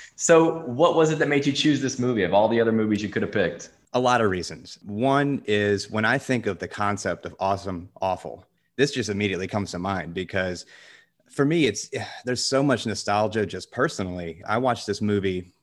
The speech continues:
Speaker 2: I'm not lying, maybe three hundred times when I was a kid. Uh, my dad loved it. I have four younger brothers. We all loved it. We quote it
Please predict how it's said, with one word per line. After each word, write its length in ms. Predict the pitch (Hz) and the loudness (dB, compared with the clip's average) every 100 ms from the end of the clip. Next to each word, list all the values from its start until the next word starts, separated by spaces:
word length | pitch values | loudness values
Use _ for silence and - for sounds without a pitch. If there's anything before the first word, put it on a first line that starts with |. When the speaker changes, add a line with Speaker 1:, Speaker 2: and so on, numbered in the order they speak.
| _ - | _ -6
Speaker 2:
I'm 140 | 123 | -4
not 200 | 107 92 | -2 -4
lying, 320 | 92 95 95 104 | -4 -4 -4 -2
maybe 240 | 123 95 | -2 -4
three 300 | - 104 101 | -6 -4 -4
hundred 320 | 92 101 90 | -2 -4 -4
times 500 | 92 90 92 95 - - | -4 -6 -6 -8 -12 -6
when 140 | 104 | -2
I 60 | 101 | 0
was 140 | 98 92 | -2 -4
a 40 | |
kid. 360 | - 101 101 104 - - _ - | -4 -2 -2 -4 -20 -20 _ -4
Uh, 140 | 90 | -2
my 160 | 90 90 | 0 -2
dad 380 | 85 95 98 92 | 0 2 2 0
loved 240 | 98 90 | -2 -2
it. 160 | 101 95 | -4 -2
I 100 | 95 | -2
have 240 | 92 90 | -2 -4
four 300 | - - 120 | -10 -4 0
younger 300 | 110 104 104 | 2 0 0
brothers. 480 | 92 98 95 101 95 | -2 -2 -2 -2 -2
We 200 | 92 87 - | -6 -8 -4
all 280 | 98 104 | 0 2
loved 300 | 98 101 92 | 2 -2 -2
it. 180 | 98 95 | -2 -2
We 140 | 98 110 | -2 -4
quote 320 | - 110 101 | -2 0 0
it 180 | 95 | 0